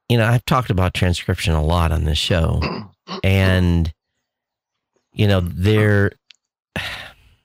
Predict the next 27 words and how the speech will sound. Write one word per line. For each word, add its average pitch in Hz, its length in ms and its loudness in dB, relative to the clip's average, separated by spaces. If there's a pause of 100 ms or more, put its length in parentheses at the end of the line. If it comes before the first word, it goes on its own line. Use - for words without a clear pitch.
(380)
you, 104 260 0
you, 98 80 -4 (280)
okay. 90 300 -2 (720)
I'm 131 120 0
just 156 220 0
saying 107 440 0 (180)
this. 92 680 -2 (260)
If 117 240 0
you 160 480 2 (160)
implement 117 460 0
transcription, 87 680 -2
be 82 120 0
very, 98 640 0 (120)
very, 80 580 0 (320)
very 80 380 2
careful - 420 -4
on 71 160 0
how 73 160 0
you 67 220 -2
implement - 500 -8
it. - 180 -16 (600)
Because 98 520 0
if - 80 -6
you 101 160 0
implement 139 500 2
it - 120 -4
incorrectly, 98 800 0